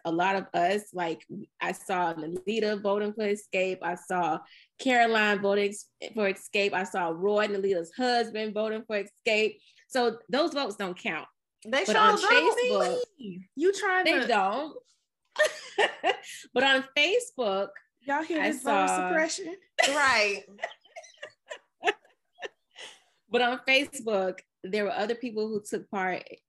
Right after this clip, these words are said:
Speaker 1: besides us, and the percentage that I got today were based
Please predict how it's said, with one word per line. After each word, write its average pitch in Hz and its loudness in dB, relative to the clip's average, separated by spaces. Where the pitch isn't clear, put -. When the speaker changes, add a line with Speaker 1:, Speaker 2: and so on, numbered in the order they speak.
Speaker 1:
besides 202 0
us, 190 0
and 185 -6
the 208 -4
percentage 233 -6
that 190 0
I 185 0
got 185 -2
today 170 -4
were 160 -6
based 180 -4